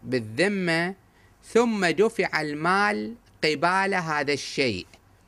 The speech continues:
زين، شنو الفرق؟ الأثر وين يظهر؟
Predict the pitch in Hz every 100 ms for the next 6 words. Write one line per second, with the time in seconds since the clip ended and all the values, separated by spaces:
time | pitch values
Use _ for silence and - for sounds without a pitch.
0 | _ - - - 107 143 127 - 208 233
1 | 202 196 180 143 - - - 131 - 180
2 | 220 202 190 180 170 156 147 120 120 110
3 | 98